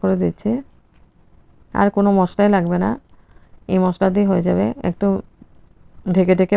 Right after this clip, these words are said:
বানাতে লাগবে আর কি, তাহলে ফটাফট সিদ্ধ হয়ে যাবে। কষানো হয়ে গেছে মশলাটা, তারপরে আমি গ্রেভির জন্য জল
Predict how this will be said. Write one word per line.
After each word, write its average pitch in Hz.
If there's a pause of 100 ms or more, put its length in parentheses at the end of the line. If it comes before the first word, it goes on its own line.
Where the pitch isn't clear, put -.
বানাতে 175
লাগবে -
আর 175
কি, 202 (840)
তাহলে 185 (100)
ফটাফট 185
সিদ্ধ 170 (120)
হয়ে 180
যাবে। 165 (3250)
কষানো 202
হয়ে 190
গেছে 185
মশলাটা, 180 (100)
তারপরে 185
আমি 202 (440)
গ্রেভির 185
জন্য 196 (720)
জল 185